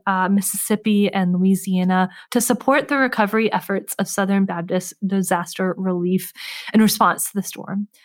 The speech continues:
Those supplies include meals, generators, rolls of temporary roofing, uh, and flood recovery supplies to aid those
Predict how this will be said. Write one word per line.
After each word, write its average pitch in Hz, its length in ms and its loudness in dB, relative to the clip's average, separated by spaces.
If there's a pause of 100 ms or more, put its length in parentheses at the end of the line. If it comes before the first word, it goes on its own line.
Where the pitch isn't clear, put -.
Those 233 160 4
supplies 208 420 2
include 196 320 -4
meals, 240 500 2 (100)
generators, 214 720 2 (180)
rolls 196 380 2 (100)
of 185 300 -2 (320)
temporary 202 640 2
roofing, 233 760 2
uh, 190 300 2
and 202 180 0
flood 196 460 0
recovery 185 600 -6
supplies 190 640 -10
to - 80 -20 (100)
aid 202 380 0
those 185 340 -2